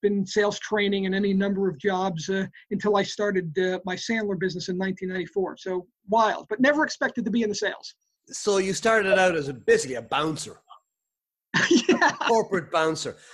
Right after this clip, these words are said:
Speaker 1: <laughs> Corporate. All five-foot-seven of me. Yeah.
Speaker 2: How did you make that transition, though? How did you get noticed? How did you convince people?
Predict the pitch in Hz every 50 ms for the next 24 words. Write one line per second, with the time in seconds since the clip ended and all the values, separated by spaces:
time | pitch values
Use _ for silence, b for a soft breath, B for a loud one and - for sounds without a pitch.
0 | B 349 415 - - - - - - - 359 339 - 320 285 - - - - B
1 | B B B B B _ _ - 302 359 403 240 - - 359 339 330 339 339 349
2 | - - - - - 302 302 262 262 233 247 226 190 - - - - _ _ _
3 | - 285 220 - - - _ _ _ _ _ _ _ _ _ - - - 208 247
4 | 269 302 302 285 220 269 247 240 240 240 233 233 220 196 - - - 208 202 185
5 | 185 226 - 165 160 170 165 151 151 202 233 247 277 226 247 240 196 226 208 170
6 | 180 175 175 180 180 180 175 160 156 135 - 143 170 196 214 208 175 196 151 190
7 | 175 151 151 175 175 165 - - 160 156 151 151 147 139 131 123 -